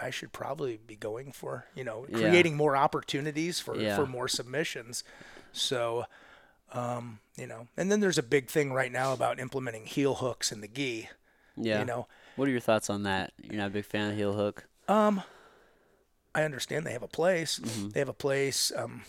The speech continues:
Speaker 1: I don't know. I, I think they can do so much damage.
Speaker 2: They really can if, if the person who's putting it on isn't, like,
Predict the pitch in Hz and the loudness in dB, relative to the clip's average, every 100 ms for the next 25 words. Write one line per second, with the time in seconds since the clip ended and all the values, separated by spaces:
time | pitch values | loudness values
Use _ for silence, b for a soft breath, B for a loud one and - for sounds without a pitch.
0 | B B B - - 156 170 139 - _ | B B B -14 -10 -8 -8 -10 -12 _
1 | _ _ _ _ - - 175 226 240 - | _ _ _ _ -10 -2 -2 2 0 -2
2 | - _ _ _ _ _ _ _ - 170 | -10 _ _ _ _ _ _ _ 4 6
3 | - 170 127 151 - - 180 170 151 - | 8 4 2 2 6 6 4 0 -4 -4
4 | 127 147 147 101 - - - - 104 110 | -2 -2 -4 -8 -10 -12 -12 -4 0 4
5 | 139 139 110 - 110 104 98 92 - - | 6 8 6 2 0 2 0 -4 -8 -10
6 | 101 101 - 101 - 101 92 - 101 98 | -8 -6 0 0 -2 -6 -6 -4 -4 -2
7 | 95 92 92 92 92 90 - 95 92 - | -2 -2 -2 -4 -6 -8 -10 -10 -10 -14